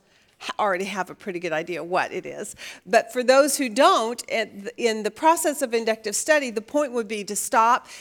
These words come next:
do an evaluation of what that word is speaking of, the ti-, what is the time factor, and how do you go about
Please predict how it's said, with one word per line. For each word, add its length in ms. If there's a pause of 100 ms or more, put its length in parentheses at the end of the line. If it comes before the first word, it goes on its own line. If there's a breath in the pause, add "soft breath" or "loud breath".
(360 loud breath)
do 240
an 100
evaluation 760
of 100
what 160
that 200
word 260
is 100
speaking 500
of, 200
the 80
ti-, 120
what 340
is 160
the 100
time 260
factor, 280
and 100
how 180
do 80
you 120
go 180
about 320